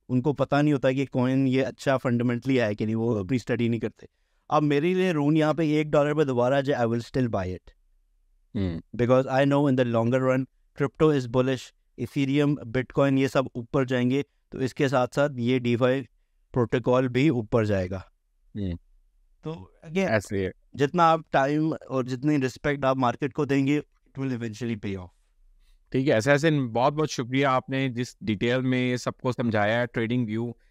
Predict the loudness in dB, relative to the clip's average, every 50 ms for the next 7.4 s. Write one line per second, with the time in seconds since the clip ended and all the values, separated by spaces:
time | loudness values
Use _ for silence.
0 | _ _ _ _ -4 -2 0 2 2 2 2 2 2 2 2 2 2 0 -2 -2
1 | -4 -6 -6 -2 0 0 0 0 0 0 0 0 0 0 0 0 0 0 0 0
2 | 0 0 0 -2 -2 0 0 0 0 0 -2 -4 -2 -2 -2 -2 -2 -2 -2 0
3 | 0 0 0 0 0 0 0 0 0 0 0 0 0 0 0 0 -2 0 0 0
4 | 0 0 0 -2 -2 -2 -4 -4 -2 -2 -2 0 -2 -2 -4 -6 -10 _ _ _
5 | _ _ _ -2 0 2 2 2 2 0 0 0 0 0 0 0 0 0 0 0
6 | 0 -2 -2 -4 -4 -2 0 0 0 0 0 0 0 2 2 0 0 0 -2 -2
7 | 0 0 0 0 0 0 -4 -8